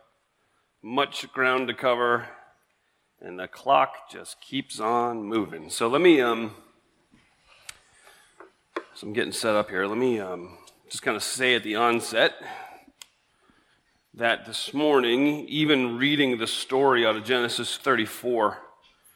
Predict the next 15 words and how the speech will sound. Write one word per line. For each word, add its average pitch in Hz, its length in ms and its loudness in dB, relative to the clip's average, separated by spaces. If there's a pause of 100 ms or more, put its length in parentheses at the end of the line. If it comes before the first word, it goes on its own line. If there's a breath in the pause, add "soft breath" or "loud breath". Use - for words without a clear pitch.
(320 soft breath)
is 110 300 -4
going 127 200 0
to 107 60 0
create 123 420 -2
a - 20 -2
lot 110 200 2
of 107 80 -6
thoughts, - 880 -2 (640)
uh, 101 200 0
in 123 200 2
you. 117 340 0 (800 soft breath)
Uh, 90 380 -4 (180)
whether 117 400 2
you 117 320 0
read, 139 260 0